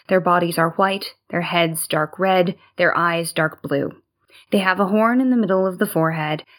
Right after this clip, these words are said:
that is one cubit, about a foot and a half, in length. The base of this horn is pure white. The upper part is sharp and of a vivid crimson, and the middle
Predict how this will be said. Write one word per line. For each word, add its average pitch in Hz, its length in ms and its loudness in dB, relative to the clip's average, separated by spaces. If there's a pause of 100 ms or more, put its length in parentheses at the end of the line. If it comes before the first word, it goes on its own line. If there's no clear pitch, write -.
that 180 120 -2
is 185 140 0
one 269 360 2
cubit, - 560 -2 (140)
about 170 360 0 (360)
a 170 80 -2
foot - 220 0
and - 100 -4
a 160 40 -4
half, 156 420 -2
in 175 220 0
length. 160 340 -4 (600)
The 208 140 2
base 208 340 2
of 185 140 -4
this 190 160 0
horn 180 320 0
is 180 180 -2
pure 170 280 0
white. 160 440 -2 (220)
The 240 160 2
upper 240 260 2
part 269 280 0
is 269 100 2
sharp 269 520 2 (300)
and 170 340 -2
of 175 160 2
a 175 80 2
vivid 196 480 0
crimson, 185 760 -2 (320)
and 294 160 2
the 359 40 2
middle 440 300 2